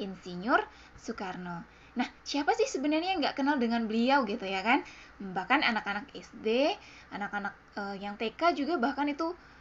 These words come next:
sudah kenal pastinya dengan Insinyur Soekarno. Nah, tapi kita akan lebih kenalan lagi nih bagaimana sosok beliau. Ya, terutama dalam memperjuangkan kemerdekaan Indonesia pastinya.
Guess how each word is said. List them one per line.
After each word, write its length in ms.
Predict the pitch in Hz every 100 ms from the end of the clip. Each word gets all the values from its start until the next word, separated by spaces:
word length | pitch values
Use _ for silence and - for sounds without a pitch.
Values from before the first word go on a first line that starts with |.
| - -
sudah 320 | 226 277 -
kenal 320 | 254 233 190
pastinya 480 | 180 - 180 165 170 -
dengan 480 | - 175 175 196 330 494 - - - - 311
Insinyur 320 | 330 277 247
Soekarno. 560 | - - 185 180 170 220 - - - - - 190
Nah, 480 | 180 170 165 165 165 - - - -
tapi 400 | 165 - 269 285
kita 240 | 269 269
akan 160 | 262 247
lebih 320 | 233 262 285
kenalan 400 | 285 294 320 349
lagi 320 | 339 285 320
nih 160 | 349 285 - - - -
bagaimana 640 | 226 208 208 190 185 233 440 - -
sosok 360 | - 233 294 208
beliau. 400 | 190 180 170 170 - - - - 208
Ya, 160 | 254
terutama 640 | 254 196 196 185 196 277 277
dalam 400 | 208 202 254 240
memperjuangkan 880 | 214 226 - 190 185 180 277 311
kemerdekaan 480 | 233 208 202 202 190
Indonesia 600 | 185 180 190 262 349 262
pastinya. 480 | 185 - 180 175